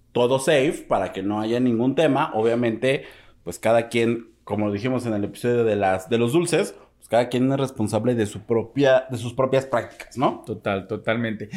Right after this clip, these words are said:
Speaker 2: Oye, y hablando ahorita de, del ejemplo que te dije de justo que estaba A y B, una de las cosas importantísimas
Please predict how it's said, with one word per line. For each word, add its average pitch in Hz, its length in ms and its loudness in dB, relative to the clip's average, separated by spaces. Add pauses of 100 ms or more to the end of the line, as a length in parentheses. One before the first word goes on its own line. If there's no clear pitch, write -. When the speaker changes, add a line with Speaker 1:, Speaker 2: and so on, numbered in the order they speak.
(200)
Speaker 2:
Oye, 123 220 -2
y 117 40 -2
hablando 123 280 -2
ahorita 131 260 -4
de, 117 240 -6
del 101 200 -10
ejemplo 107 360 -14
que 113 80 -18
te 95 160 -16
dije 98 300 -14
de 82 340 -12
justo 98 880 -4
que 101 60 -8
estaba 101 280 -4
A 104 60 -2
y 104 80 -4
B, 98 300 -4 (1400)
una 185 140 2
de 143 60 2
las 117 100 -2
cosas 110 300 -6
importantísimas 107 880 -6